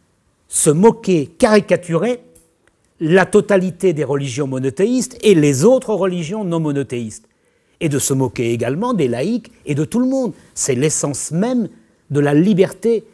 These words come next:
de, de critique. C'est impossible. On le voit bien avec les derniers dessins de Charlie Hebdo, immédiatement, un certain nombre de bons esprits disent «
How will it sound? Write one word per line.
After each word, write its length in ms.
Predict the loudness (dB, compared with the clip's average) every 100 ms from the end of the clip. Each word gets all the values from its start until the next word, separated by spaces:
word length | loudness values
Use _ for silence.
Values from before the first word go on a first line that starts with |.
| -6
de, 120 | -2
de 160 | -2 -2
critique. 480 | -2 -4 -4 -6 -8 _
C'est 280 | -8 -4 -2
impossible. 560 | -2 -2 -4 -6 -8 -12 _ _ _ -4
On 80 |
le 100 | 0
voit 220 | 2 2 0
bien 340 | 0 0 -2 -6 _ -14
avec 340 | -6 -4 -4
les 140 | -2 -2
derniers 420 | 0 0 0 -2
dessins 480 | -2 -4 -4 -6 -6 _ -10
de 80 | -6
Charlie 340 | -2 -2 -2
Hebdo, 340 | -2 -2 -4 -4 _ 0
immédiatement, 920 | 2 4 2 2 -2 -4 -6 -8 -10 _ _ _ _ _ _ _ _
un 80 | -4
certain 300 | 0 2 2
nombre 260 | 0 0 0
de 80 |
bons 240 | -2 -2 -4
esprits 320 | -6 -4 0
disent « 220 | 0 -2